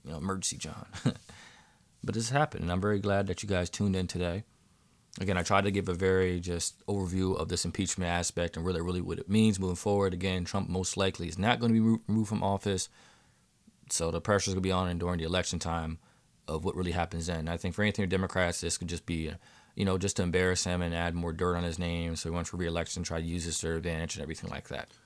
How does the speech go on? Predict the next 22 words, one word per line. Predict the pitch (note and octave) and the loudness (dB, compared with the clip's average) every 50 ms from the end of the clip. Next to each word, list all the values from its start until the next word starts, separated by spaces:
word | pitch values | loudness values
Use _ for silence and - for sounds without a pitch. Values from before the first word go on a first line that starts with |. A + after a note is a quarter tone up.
| _ _ _ _ - _ _ - | _ _ _ _ -20 _ _ -8
Okay, | - - E2+ E2 - - | -4 -2 -2 -2 -2 0
I | A#2+ C#3+ | 2 4
also | D#3+ - G#3 - - | 6 6 6 4 4
wanna | F#3 D#3 C3+ A#2+ A2 | 4 4 4 4 4
point | - C3 A2+ G#2+ | 4 4 4 4
out | G2+ G2 | 4 2
the | - F#2+ | 0 -2
fact | F2+ - G2 F#2+ F2+ - | -2 0 2 2 2 0
that | - E2+ | 0 0
no | F#2 F#2 | 0 0
one's | F2+ E2+ - | 0 -2 0
talking | - G#2+ F#2+ F#2 - - | 0 0 0 0 -2 -6
about | - D2+ D2 B1+ - - _ _ _ _ _ | -8 -8 -8 -10 -10 -14 _ _ _ _ _
<laughs> | _ _ _ - - - | _ _ _ -4 0 2
is | C#3 C3 | 4 4
how, | A2 B2 A2+ A2+ G#2 G2 | 6 8 8 8 8 6
uh, | - - F#2 F2+ E2+ E2 D#2+ | 6 4 4 4 4 2 2
the, | D#2 D2 G2 G2 F#2 E2 - - | 0 0 2 2 2 2 0 -2
a | - F2+ | -2 0
Democratic | F2 G2+ B2 B2 - C#3 B2 A#2+ B2 | 2 4 4 4 4 4 4 4 4
representative, | G2+ G#2 G#2+ G#2+ F#2 G2+ A#2+ C#3+ F3 - - _ _ - | 2 0 2 2 2 2 2 2 0 -4 -8 _ _ -4
uh, | - F2 F2 E2+ E2 E2 D#2+ F2 | -2 0 2 2 0 0 -2 -4